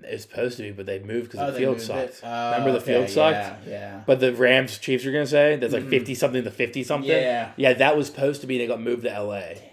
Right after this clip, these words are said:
Speaker 2: Damn.
Speaker 1: Um, so I think the, the last one was, like, the Raiders. The Raiders versus someone.
Speaker 2: Mm-hmm. But, uh, yeah. So
Speaker 1: I'll
Speaker 2: we
Speaker 1: fa-, I'll
Speaker 2: got,
Speaker 1: fact check. I'll
Speaker 2: so we
Speaker 1: fact
Speaker 2: got
Speaker 1: check.
Speaker 2: five different international games this new year. Looks like the N F L is just gonna keep rolling those out. So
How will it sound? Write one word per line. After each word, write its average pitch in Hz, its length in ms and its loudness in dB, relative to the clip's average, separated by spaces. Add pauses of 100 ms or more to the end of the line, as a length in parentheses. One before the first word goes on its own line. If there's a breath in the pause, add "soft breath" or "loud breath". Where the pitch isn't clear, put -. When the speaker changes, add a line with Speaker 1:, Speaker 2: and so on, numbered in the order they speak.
(280 loud breath)
Speaker 2:
Damn. 110 260 -4
Speaker 1:
Um, 101 40 -16 (340 loud breath)
so - 160 -8
I 127 80 -2
think 143 200 -4
the, 139 100 2
the 143 80 -4
last 156 300 -2
one 214 80 0
was, 165 120 -2
like, 113 140 -10
the 117 100 -4
Raiders. 98 520 -6
The 104 180 -10
Raiders 127 380 2
versus 104 280 -8
someone. 90 440 -12
Speaker 2:
Mm-hmm. 120 360 -14 (760 soft breath)
But, 147 200 2
uh, 127 280 2
yeah. 254 220 -2
So 226 180 2
Speaker 1:
I'll 208 80 8
Speaker 2:
we - 60 -2
Speaker 1:
fa-, 175 60 6
I'll 180 140 6
Speaker 2:
got, - 80 0
Speaker 1:
fact 156 220 -4
check. 107 100 -12
I'll 143 80 -4
Speaker 2:
so 156 120 -8
we 175 80 -4
Speaker 1:
fact 170 100 2
Speaker 2:
got - 80 -6
Speaker 1:
check. - 0 -
Speaker 2:
five 160 320 0
different 151 500 -6
international 135 540 -6
games 113 360 -10
this 107 160 -18
new 117 140 -12
year. 113 460 -10 (200 soft breath)
Looks 160 200 -10
like 143 160 -8
the 135 80 -8
N 131 120 -6
F 127 120 -12
L 123 140 -2
is 120 80 -12
just 113 120 -18
gonna 117 140 -12
keep 120 260 -12
rolling 107 300 -8
those 101 240 -10
out. 101 340 -14
So 95 380 -14